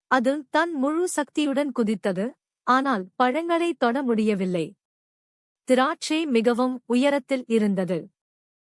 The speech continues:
இன்னும் சிறிது முயற்சி செய்தால் கண்டிப்பாக அடையலாம் என்று நினைத்து மீண்டும் மீண்டும் குதித்தது. ஆனால் எந்த முயற்சியும் வெற்றியடையவில்லை.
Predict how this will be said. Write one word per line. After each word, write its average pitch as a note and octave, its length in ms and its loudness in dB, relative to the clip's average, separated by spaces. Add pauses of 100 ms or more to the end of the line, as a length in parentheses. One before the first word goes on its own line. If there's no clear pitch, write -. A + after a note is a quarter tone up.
(260)
இன்னும் F4+ 400 -2
சிறிது D4 420 -2
முயற்சி A#3+ 440 0
செய்தால் A#3 500 0 (120)
கண்டிப்பாக D4+ 720 0
அடையலாம் G#3+ 680 -2 (200)
என்று D4+ 340 -2
நினைத்து G3+ 560 0 (280)
மீண்டும் B3+ 500 2
மீண்டும் C4 520 -2
குதித்தது. G3+ 580 0 (960)
ஆனால் A#3+ 460 2 (100)
எந்த C#4+ 400 0
முயற்சியும் C#4 720 -2
வெற்றியடையவில்லை. G3 1000 0